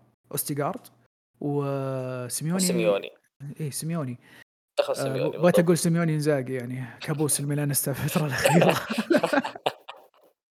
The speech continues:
Speaker 2: <laughs>
Speaker 1: آآ،
Speaker 2: فانطلق على طول رودي غارثيا فعلا.
Speaker 1: شوط، شوط ثاني مثالي يعني، آمم، صراحة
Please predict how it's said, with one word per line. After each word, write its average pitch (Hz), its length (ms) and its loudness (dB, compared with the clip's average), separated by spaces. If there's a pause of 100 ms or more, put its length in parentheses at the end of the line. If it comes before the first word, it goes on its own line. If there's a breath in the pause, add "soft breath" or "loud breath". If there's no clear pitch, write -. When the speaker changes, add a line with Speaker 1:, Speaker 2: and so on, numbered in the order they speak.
(120)
Speaker 2:
<laughs> - 540 0
Speaker 1:
آآ، 165 340 8
Speaker 2:
فانطلق 135 640 12
على 147 220 12
طول 165 340 4
رودي 107 300 -4
غارثيا 101 280 -2
فعلا. 247 340 10
Speaker 1:
شوط، - 240 -2
شوط 220 240 4
ثاني 214 260 6
مثالي 170 460 2
يعني، 127 420 -8
آمم، - 380 -16 (140)
صراحة 135 360 -4